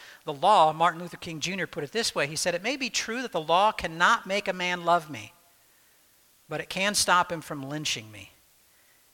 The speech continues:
And I think that's pretty important. King is right. Legislation is not pointless.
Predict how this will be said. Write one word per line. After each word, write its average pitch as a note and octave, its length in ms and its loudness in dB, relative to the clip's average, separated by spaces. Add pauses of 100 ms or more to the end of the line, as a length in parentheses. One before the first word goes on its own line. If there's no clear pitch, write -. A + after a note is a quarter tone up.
(260)
And C#3 80 -8
I C3+ 120 0
think C3 220 -10
that's A#2 200 -8
pretty A2+ 280 -14
important. - 440 -20 (1900)
King F3 200 -10
is C3+ 140 -10
right. C3+ 300 -8 (920)
Legislation E3 800 -4
is C#3 240 -12
not C#3+ 360 -8
pointless. D3+ 600 -12